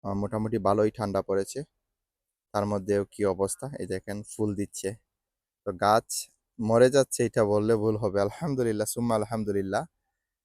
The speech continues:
আহ, অনেক শিম আসছে, এই দেখেন ফুল দিয়ে অনেকগুলো শিম ধরছে। দেখেন, গাছ তো আমি কাটবো না, দেখি শেষ অবধি কতদিন থাকে।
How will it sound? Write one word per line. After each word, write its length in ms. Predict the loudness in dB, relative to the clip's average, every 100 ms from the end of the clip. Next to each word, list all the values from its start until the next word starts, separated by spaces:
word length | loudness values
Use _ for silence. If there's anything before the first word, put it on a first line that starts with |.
| _ _ _ _ _
আহ, 220 | 2 4 4
অনেক 280 | 4 2 0 _ -10
শিম 320 | -2 0 0 0
আসছে, 500 | 0 0 -2 -4 -4 -6 _
এই 160 | -4 -2
দেখেন 280 | -2 -4 -8
ফুল 260 | -4 -2 0
দিয়ে 220 | 0 0 -2 _ _ _ _
অনেকগুলো 360 | 0 0 4 2
শিম 240 | 2 -6 0
ধরছে। 340 | 0 -2 -4 -4
দেখেন, 320 | -4 -6 -12 -14 _ _ _ _ _ _ _ _ _ _ _ _ _
গাছ 220 | 0 0 0
তো 80 | -2
আমি 160 | 0
কাটবো 360 | 0 0 4 4
না, 120 | 4 0 _ _ _ -20 -2
দেখি 320 | -2 0 0 0
শেষ 220 | -2 -2 -2
অবধি 260 | -2 -4 -2
কতদিন 520 | -2 0 0 0 -4 -4
থাকে। 420 | -2 -2 0